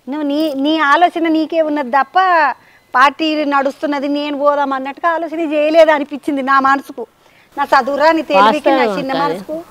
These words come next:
Speaker 2: వాస్తవమే.
Speaker 1: గట్లా అనిపించింది అక్క.
Speaker 2: మేము ఏ జెండా కిందని గెలిచినామో ఆ జెండా కిందనే ఉన్నాం. ఒక
Speaker 1: ఆ.
Speaker 2: జెండా కింద గెలిచి ఒక జెండాలకు పోలేదు.
Speaker 1: పోలే.
Speaker 2: పోయేటోళ్ళందరూ అట్లా పోతున్నారు,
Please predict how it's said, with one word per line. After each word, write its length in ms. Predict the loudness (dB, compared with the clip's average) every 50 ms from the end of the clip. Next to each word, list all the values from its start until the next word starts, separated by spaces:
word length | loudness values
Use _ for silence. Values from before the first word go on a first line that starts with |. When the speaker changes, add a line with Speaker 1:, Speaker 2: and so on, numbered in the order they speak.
| -18 -8 -2
Speaker 2:
వాస్తవమే. 340 | 0 0 0 0 -2 -4 -2
Speaker 1:
గట్లా 120 | -4 -4
అనిపించింది 480 | -4 -6 -8 -10 -10 -10 -10 -10 -8 -10
అక్క. 180 | -12 -10 -8
Speaker 2:
మేము 120 | -4 -2 0
ఏ 220 | 2 2 2 2
జెండా 380 | 2 2 0 0 0 -2 -4 -4
కిందని 440 | -4 -6 -6 -6 -6 -6 -6 -6 -8
గెలిచినామో 640 | -8 -8 -8 -8 -8 -8 -10 -12 -14 -12 -12 -10
ఆ 180 | -8 -8 -8 -10
జెండా 360 | -10 -10 -8 -6 -6 -6 -6
కిందనే 400 | -6 -6 -8 -8 -8 -8 -8 -10
ఉన్నాం. 280 | -10 -12 -14 -16 -18 -20 _ _ _ _ -16
ఒక 140 | -14 -10 -10
Speaker 1:
ఆ. 100 | -8 -6
Speaker 2:
జెండా 280 | -6 -6 -6 -6 -6 -8
కింద 240 | -8 -8 -8 -8 -8
గెలిచి 460 | -8 -8 -8 -10 -10 -12 -12 -10 -10
ఒక 200 | -8 -8 -8 -10
జెండాలకు 720 | -10 -10 -10 -10 -8 -8 -8 -8 -8 -10 -12 -12 -16 -16 -14 -10 -6
పోలేదు. 300 | -6 -4 -4 -4 -4 -6
Speaker 1:
పోలే. 220 | -6 -8 -10 -14 -18 _ _ _ _ _ _ _ _ _ -6 -4
Speaker 2:
పోయేటోళ్ళందరూ 640 | -4 -4 -2 -2 -2 0 0 -2 -2 -2 -2 -2
అట్లా 220 | -2 -4 -4 -6
పోతున్నారు, 720 | -6 -4 -6 -6 -6 -10 -12 -12 -14 -14 -14 -14 -14 -14